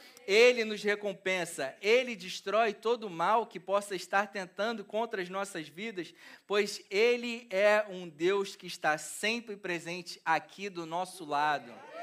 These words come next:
Meu Deus! Glória a Deus, cara! Esse é o nosso Deus. Por causa de Jesus, ele se manifesta nas nossas vidas assim,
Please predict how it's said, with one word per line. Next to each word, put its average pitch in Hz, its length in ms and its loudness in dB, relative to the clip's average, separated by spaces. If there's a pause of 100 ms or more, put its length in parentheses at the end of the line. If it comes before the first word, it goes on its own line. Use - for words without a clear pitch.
(500)
Meu 226 480 4
Deus! 190 360 4 (1160)
Glória 190 320 4
a 175 40 2
Deus, 185 460 0
cara! 104 260 -4 (1600)
Esse 285 360 8
é 247 60 4
o 220 100 2
nosso 202 360 0
Deus. 165 520 0 (920)
Por 247 280 4
causa 226 400 4
de 196 140 -8
Jesus, 185 680 -4
ele 214 240 0
se - 160 -10
manifesta 196 760 -4
nas 180 200 -6
nossas 185 360 -6
vidas 190 380 -6
assim, 208 560 -8